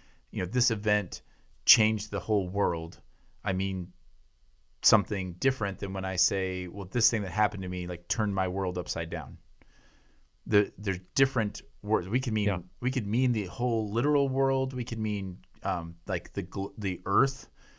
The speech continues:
Speaker 1: We could mean all of creation. We could mean my sphere of influence or my,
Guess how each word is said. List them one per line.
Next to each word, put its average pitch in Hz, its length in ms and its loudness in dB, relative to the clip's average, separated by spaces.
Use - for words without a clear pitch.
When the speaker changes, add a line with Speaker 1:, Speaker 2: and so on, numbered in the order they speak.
Speaker 1:
We 104 100 0
could 95 180 0
mean 95 500 -4
all 104 260 8
of - 240 -2
creation. 117 800 0
We 107 100 -2
could 101 180 -6
mean 98 460 -2
my 101 560 4
sphere 107 420 4
of 95 120 2
influence 127 800 0
or 92 200 2
my, 101 500 0